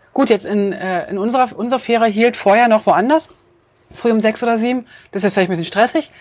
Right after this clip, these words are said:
aber die Fähre, wir sind ja dann weitergefahren und hatten den ganzen Vormittag und konnten uns so,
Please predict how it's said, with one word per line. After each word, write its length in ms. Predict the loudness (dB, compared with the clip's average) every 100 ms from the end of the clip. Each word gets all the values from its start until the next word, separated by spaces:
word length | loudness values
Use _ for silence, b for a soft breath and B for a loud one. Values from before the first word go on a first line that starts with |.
| B B B
aber 260 | -2 2 2
die 120 | 0
Fähre, 540 | -2 2 2 4 2 2
wir 100 | -2
sind 100 | 0
ja 60 | 0
dann 100 | 2
weitergefahren 520 | 0 0 -6 -4 -6 B B
und 120 | 0 0
hatten 100 | 2
den 100 | -2
ganzen 300 | -2 -2 -4
Vormittag 500 | 0 0 0 0 -2
und 120 | -2
konnten 300 | -4 -4 -4
uns 180 | -4 0
so, 180 | -2